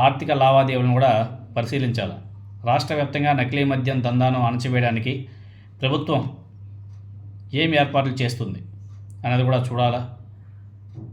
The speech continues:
ఈ ఇప్పుడు వెలుగులోకి వచ్చేటువంటి ఘటన మీద ఈ కూటమి ప్రభుత్వం ఎంతవరకు సీరియస్గా తీసుకొని పనిచేస్తుంది, పనిచేస్తుంది అన్నది కూడా చూడాలి.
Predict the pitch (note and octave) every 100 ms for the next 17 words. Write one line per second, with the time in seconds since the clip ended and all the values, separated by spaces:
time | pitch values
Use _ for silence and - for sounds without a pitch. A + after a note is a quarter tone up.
0 | - - - C3 D3+ D3+ - C#3+ C3 D#3
1 | C3+ D#3+ E3+ D#3+ C#3 C#3 C3+ C3 B2+ A#2
2 | A2+ C#3 C3+ A#2+ A#2 - - - - -
3 | - - - - C3 C#3+ C#3+ C#3+ D3 C#3
4 | C3 B2+ C3 B2 B2+ C#3+ C#3 C3+ C#3 C3+
5 | C3+ C3+ C3 B2 B2+ B2 B2 - - -
6 | - - - - - - - - - -
7 | - - - B2 B2+ B2+ - B2+ A#2+ -
8 | - B2 B2 A#2+ B2 A#2+ A#2 A#2+ A#2 G2+
9 | - - - - - - A#2+ A#2 A2+